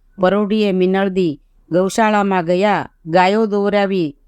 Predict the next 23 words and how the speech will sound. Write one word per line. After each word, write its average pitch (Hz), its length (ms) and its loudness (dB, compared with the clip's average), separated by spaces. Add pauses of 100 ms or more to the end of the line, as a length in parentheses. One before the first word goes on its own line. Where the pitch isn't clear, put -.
દૂધની 196 400 0
દેગડી 185 400 0
ભરી 180 300 0
લાવી, 180 580 0
ચૂલે 202 300 2
મૂકી 214 520 0 (240)
અને 175 200 0
ફરીવાર 190 540 0
ગાયોને 175 460 0
વાછરું 170 520 -2
ધવરાવી 175 640 0 (280)
અને 175 200 2
ચારા 180 400 -2
નિવારણ 185 500 0
કરવા 175 440 -2 (260)
ગૂંથાયા. 156 640 -2 (600)
તિથિ 226 400 0
અગિયારસને 226 880 0
ગુરુવાર, 190 640 -2 (280)
એજી 190 360 0
રે 202 200 0
અગિયારસને 190 840 0
ગુરુવાર, 175 680 -2